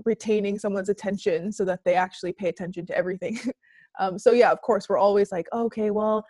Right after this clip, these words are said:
if we make the story appear this way, it seems like maybe there, this is a really tense moment, but maybe it really wasn't."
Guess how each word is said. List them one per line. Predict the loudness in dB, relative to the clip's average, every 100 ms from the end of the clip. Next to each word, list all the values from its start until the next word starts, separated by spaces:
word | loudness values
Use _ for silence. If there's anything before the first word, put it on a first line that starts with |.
| -14 -20 -8
if | -8 -8 -4
we | 0
make | 4 2 2
the | -6
story | -6 0 2 4 4
appear | 2 0 2
this | 4 2 2
way, | 0 2 0
it | 0 -4
seems | -6 -2 0 0 -2 -6 -20 _ _ _ _ _
like | -4 -4 -4
maybe | -2 0 0 0 -2 -2
there, | 2 2 2 0
this | -2 -2
is | -2
a |
really | 4 6 4
tense | 2 -4 -2
moment, | -2 -2 -4
but | -4
maybe | -2 -2
it | -4
really | -4 -4
wasn't." | -2 -2 -2 -4